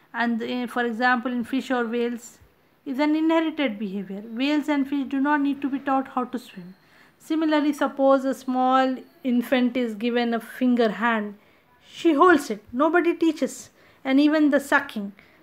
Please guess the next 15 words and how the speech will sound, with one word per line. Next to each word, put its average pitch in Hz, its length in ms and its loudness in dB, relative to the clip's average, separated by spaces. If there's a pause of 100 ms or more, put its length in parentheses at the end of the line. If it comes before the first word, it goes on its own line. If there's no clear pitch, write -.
(100)
The 262 100 0
newborns, 302 760 4 (280)
they 277 160 2
know 294 380 4
when 247 200 0
the 247 80 2
mother 247 280 4
is 285 240 0
feeding 277 560 4 (180)
how 269 280 4
to 359 260 2 (600)
take 277 260 2
in 262 180 6
the 330 220 2 (720)
milk, 240 320 4